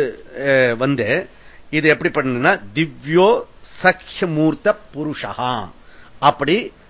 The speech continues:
ரெண்டாவது மந்திரம் சொல்றது. எப்படி சொல்றது அப்படின்னா,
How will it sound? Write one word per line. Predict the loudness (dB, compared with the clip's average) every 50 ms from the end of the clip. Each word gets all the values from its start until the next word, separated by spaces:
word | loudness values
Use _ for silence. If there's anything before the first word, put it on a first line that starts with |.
| -4
ரெண்டாவது | -2 -2 2 4 4 4 4 2
மந்திரம் | -2 -4 -4 -4 -4 -6 -6
சொல்றது. | -8 -10 -12 -12 -14 -16 -18 -20 -20 -4 -2
எப்படி | -2 0 0 -2
சொல்றது | -2 -2 -2 0 0 2 2 2 0 -2 -6 -14 -20 -20 -20 -20 -20 -20 -10 0
அப்படின்னா, | 0 0 0 2 0 0 4 4 4 4 4 2 -2 -4